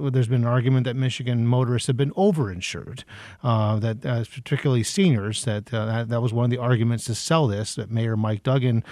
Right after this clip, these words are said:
made, is that, uh, seniors were paying double. Um, and, and that we can argue, uh, w-, the, uh, the facts, uh, facts and accuracy of that, but that, that was a real big selling point in the legislature to let people start,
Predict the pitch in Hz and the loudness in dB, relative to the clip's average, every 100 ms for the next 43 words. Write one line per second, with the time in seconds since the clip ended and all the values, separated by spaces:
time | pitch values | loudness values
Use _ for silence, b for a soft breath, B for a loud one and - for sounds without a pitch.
0 | B B B 117 113 123 117 101 113 107 | B B B 2 2 2 0 -2 -4 -4
1 | - 120 113 - 151 143 127 120 - 113 | -4 -4 -4 0 2 4 4 2 0 -2
2 | 107 - 127 120 120 156 120 85 - - | -4 -2 0 2 2 2 0 -4 -12 -4
3 | 139 113 110 113 113 113 120 110 113 113 | -2 0 0 -2 -4 -4 -6 -2 -2 -2
4 | 123 110 117 120 104 113 110 B B B | -2 -2 -2 -2 -2 -2 -2 B B B
5 | 139 110 113 131 185 143 117 113 110 110 | -4 -2 -2 -2 -4 -2 -2 -2 -2 -4
6 | 143 - 143 123 - 151 139 - 135 117 | -4 -2 0 -2 -4 -6 -6 -2 -2 -2
7 | - 131 143 135 120 135 113 123 120 113 | -2 0 2 2 2 2 2 2 0 -2
8 | 127 135 143 131 160 123 120 143 131 135 | -2 -2 0 0 0 0 2 2 2 2
9 | - 160 151 123 120 120 110 117 135 131 | 2 2 4 4 2 0 0 -2 -2 -2
10 | - 110 113 107 113 110 143 127 113 - | -2 -2 -2 -2 -4 -2 -2 -2 -4 -4
11 | 113 107 | -2 -4